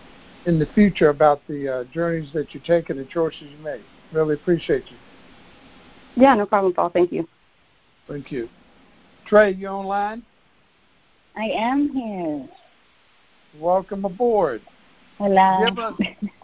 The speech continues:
Speaker 1: <laughs> give us the choices that you've made recently that has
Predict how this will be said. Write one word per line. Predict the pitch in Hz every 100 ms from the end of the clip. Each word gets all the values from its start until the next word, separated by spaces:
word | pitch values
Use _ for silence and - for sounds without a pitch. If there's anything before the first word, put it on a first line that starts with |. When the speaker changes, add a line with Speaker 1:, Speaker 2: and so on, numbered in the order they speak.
| -
Speaker 1:
<laughs> | - _ _ _ _ _ _ _ _ _ _ - 151
give | 226 233
us | 226 - -
the | 196 165
choices | - 220 220 - 180
that | 185 180 -
you've | 190
made | 190 202 185
recently | 170 196 220 - 196 175
that | 160 165 156
has | 160 151